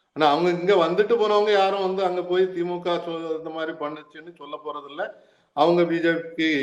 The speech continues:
இதனால பி ஜே பிக்கு ஓட்டு போட மாட்டாங்க. அவங்கள நிறைய பேர் பேரையும் நீக்கிட்டாங்க.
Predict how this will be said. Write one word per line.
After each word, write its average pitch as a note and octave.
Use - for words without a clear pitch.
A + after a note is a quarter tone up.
இதனால G3
பி F3+
ஜே F3
பிக்கு E3+
ஓட்டு C#3+
போட A#2
மாட்டாங்க. F2
அவங்கள G3+
நிறைய G3
பேர் G#3
பேரையும் G3
நீக்கிட்டாங்க. D#3